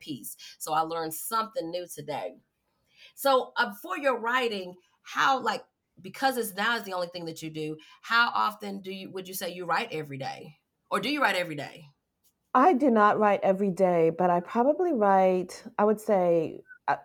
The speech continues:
Speaker 2: so let me tell you what I, what my goals are, <laughs> and then I'll tell you what actually happens, 'cause you know how that is.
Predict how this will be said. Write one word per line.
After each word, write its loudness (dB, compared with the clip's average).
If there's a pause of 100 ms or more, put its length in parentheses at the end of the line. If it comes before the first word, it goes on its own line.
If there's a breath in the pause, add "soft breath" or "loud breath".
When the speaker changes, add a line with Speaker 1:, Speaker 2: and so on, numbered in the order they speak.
(160)
Speaker 2:
so 6
let 6
me 4
tell 6
you 8
what 8
I, 4
what 2
my 2
goals 6
are, 8
<laughs> 10
and 8
then 10
I'll 10
tell 10
you 6
what 6
actually 6
happens, 4
'cause 0
you 2
know 8
how 6
that 4
is. 2